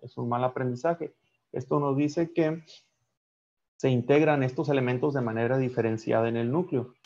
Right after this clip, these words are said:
Otro ejemplo es por, eh, el rendimiento académico y la escuela de baja calidad, pues son elementos determinantes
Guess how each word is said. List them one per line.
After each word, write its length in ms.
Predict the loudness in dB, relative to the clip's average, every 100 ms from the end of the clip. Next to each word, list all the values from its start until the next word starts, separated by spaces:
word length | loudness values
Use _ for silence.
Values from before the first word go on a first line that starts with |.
| -2
Otro 260 | 0 2
ejemplo 460 | 0 -2 0 2 4
es 200 | 2 0
por, 200 | 0 0
eh, 520 | 0 -4 -4 -2 -2
el 120 | 0
rendimiento 560 | 0 0 0 -2 -2 -2
académico 800 | 0 2 2 0 -2 -2 -2 -4
y 120 | -4
la 100 | -2
escuela 640 | -4 -2 0 2 0 -4 _ _ _
de 100 | -6
baja 240 | -2 -2 0
calidad, 400 | 0 2 0 0
pues 140 | -4
son 220 | 0 0 0
elementos 500 | 0 0 -2 -2 -2
determinantes 1000 | 0 0 0 -2 -2 -2 -2 -4 -4